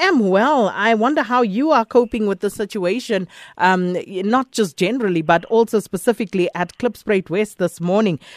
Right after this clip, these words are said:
I heard you yesterday saying that, uh, you were confident that, uh, things would be back to normal at the school this morning. Uh, what is the latest from there?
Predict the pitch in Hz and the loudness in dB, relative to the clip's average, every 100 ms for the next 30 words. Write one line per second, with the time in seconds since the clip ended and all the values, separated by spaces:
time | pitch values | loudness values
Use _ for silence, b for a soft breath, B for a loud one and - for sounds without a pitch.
0 | B - 196 226 254 233 196 208 - 214 | B 0 4 4 2 0 2 0 0 0
1 | 185 175 220 202 196 180 180 180 190 170 | 0 0 0 0 2 2 2 2 0 2
2 | 170 - 175 196 190 185 185 - 202 185 | 2 0 -2 0 2 2 0 -4 -2 0
3 | - - 262 - 247 311 - B B - | 0 0 2 2 0 -2 -6 B B -4
4 | 180 190 180 - 185 180 233 214 185 160 | 2 2 2 -2 -2 -2 0 0 -2 0
5 | 175 156 180 - 175 165 180 175 160 - | 0 0 -2 -2 -2 0 2 0 0 -2
6 | 165 - 202 175 165 - 185 226 233 226 | -8 -2 -2 0 -2 -2 -2 0 2 0
7 | B B B 170 170 185 202 - 190 170 | B B B -4 0 0 0 -2 0 0
8 | 170 165 - 185 156 147 139 117 | -2 -6 -4 -4 -2 -2 -6 -8